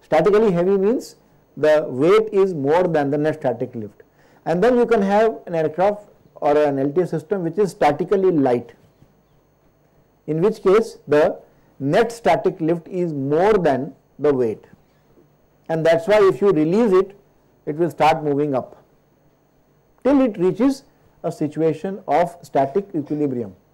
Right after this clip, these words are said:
Now, my question is, why will an L T A system which is statically light, I can understand why it starts going up, because there is an imbalance in force,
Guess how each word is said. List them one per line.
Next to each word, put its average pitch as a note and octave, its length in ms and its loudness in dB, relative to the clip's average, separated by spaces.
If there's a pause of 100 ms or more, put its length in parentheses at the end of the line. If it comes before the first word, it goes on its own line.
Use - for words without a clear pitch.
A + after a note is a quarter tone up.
(800)
Now, A#3 140 -2
my B3 160 0
question A#3 420 0
is, G#3+ 280 0
why C#3+ 320 2
will B3 320 2
an F#3 160 -4
L D#3+ 140 0
T F#3+ 120 -4
A F#3+ 100 2
system D#3 480 -8
which C3+ 200 -6
is D#3+ 100 -2
statically D3+ 580 -2
light, C3 400 -2 (1400)
I D#3 120 -2
can A#3 140 2
understand A#3 480 0
why F#3+ 120 4
it G3+ 200 4
starts F3+ 280 0
going D3 320 0
up, - 260 -6 (500)
because B3 260 0
there G3 140 2
is F#3+ 80 0
an A3 100 -2
imbalance E3 500 -2
in A3+ 100 -10
force, A3 400 -6